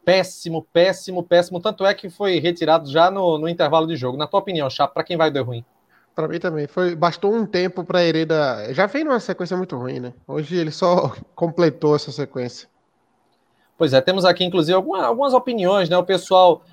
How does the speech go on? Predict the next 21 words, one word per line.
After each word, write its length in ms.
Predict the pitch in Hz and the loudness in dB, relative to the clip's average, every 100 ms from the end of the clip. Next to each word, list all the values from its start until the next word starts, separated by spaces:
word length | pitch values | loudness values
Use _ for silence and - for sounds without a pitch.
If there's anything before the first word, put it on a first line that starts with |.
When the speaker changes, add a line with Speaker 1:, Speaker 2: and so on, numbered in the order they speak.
| _ | _
Speaker 1:
mandando 500 | 156 185 156 185 175 | 0 2 6 6 4
deu 140 | 165 165 | 4 4
ruim 220 | 156 160 | 2 0
pra 280 | 170 156 143 | 4 6 4
Camutanga, 600 | - 175 151 - 165 143 | 0 -2 0 0 0 0
por 180 | 156 139 | 0 0
exemplo. 880 | 107 139 175 180 165 131 139 123 120 _ _ | -2 -2 -2 0 -2 -4 -4 -4 -6 _ _
É, 880 | 139 139 139 139 135 135 131 131 127 - | 0 2 2 2 4 6 8 8 6 2
temos 200 | 170 156 | -2 2
aqui 200 | 156 165 | 2 2
o 40 | |
Suami 280 | 151 160 151 | 0 0 -2
dizendo 480 | 147 131 143 139 139 | -2 -4 -4 -4 -4
pra, 920 | - 139 135 131 131 127 123 117 113 - | 0 4 6 8 6 6 4 4 2 -4
pra 160 | - 143 | -2 -2
toda 400 | - 180 170 151 | 0 4 4 4
a 100 | 147 | 2
dupla 420 | 131 131 - 175 143 | -2 -4 -2 -2 -2
de 120 | 131 | -4
zaga, 520 | 110 135 175 139 120 | 0 4 4 4 -2
né? 320 | 117 147 170 | -4 -4 -4